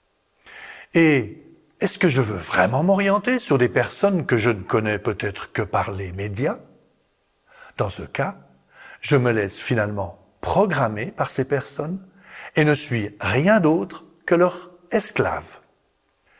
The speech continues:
Mais je ne veux pas être un esclave. Je sais moi-même ce que je veux. Je veux la liberté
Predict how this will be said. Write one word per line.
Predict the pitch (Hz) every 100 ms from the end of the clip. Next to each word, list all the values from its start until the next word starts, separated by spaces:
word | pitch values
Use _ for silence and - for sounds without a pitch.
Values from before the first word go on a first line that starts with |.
| _ _
Mais | 208 - - - _ -
je | 233
ne | 139
veux | 101
pas | - 269 302 247
être | 151 120 -
un | 120
esclave. | 120 101 - - 98 92 92 - _ _ _ _ _ _
Je | - 180
sais | - 117
moi-même | 104 113 180 285 320 277
ce | - 123
que | 123 107
je | 110
veux. | 101 98 95 - _ - - -
Je | 131 143
veux | 131
la | 110
liberté | 101 175 170 170 - - 131 190 -